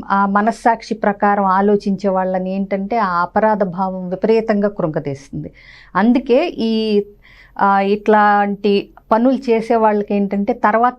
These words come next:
తర్వాత ఆ మానసిక ప్రశాంతత అనేది ఉండదు. అందుకే నేను అనేది, ఆ, కాన్సిక్వెన్సెస్ ఆలోచించరు,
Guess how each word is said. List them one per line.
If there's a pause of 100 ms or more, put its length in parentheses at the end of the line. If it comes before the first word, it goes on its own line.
తర్వాత
ఆ
మానసిక
ప్రశాంతత
అనేది
ఉండదు. (960)
అందుకే
నేను
అనేది,
ఆ, (100)
కాన్సిక్వెన్సెస్
ఆలోచించరు,